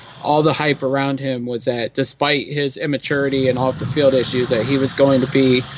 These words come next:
one of these top quarterbacks. And there's still time for him. He's only, uh, twenty-four years old. He'll be twenty-five in January. But when you look at Tampa, you know, they're in the point right now where they're gonna,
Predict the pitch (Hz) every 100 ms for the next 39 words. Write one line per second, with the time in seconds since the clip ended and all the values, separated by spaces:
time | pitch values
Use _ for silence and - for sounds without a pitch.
0 | - - 147 131 131 - 135 117 - 147
1 | 139 120 107 117 151 170 202 - 240 202
2 | - 131 127 123 143 139 156 165 170 160
3 | 156 139 135 - _ _ _ _ _ -
4 | - 139 120 170 170 - 156 147 131 123
5 | 123 160 175 147 139 135 127 147 135 120
6 | 123 131 135 120 113 - 135 156 147 120
7 | 120 127 127 110 - - - _ 143 147
8 | 180 190 147 117 151 160 156 135 123 104
9 | - 123 - - - - - - - -
10 | 170 202 196 165 156 - 175 151 147 143
11 | 131 151 143 131 139 151 139 147 143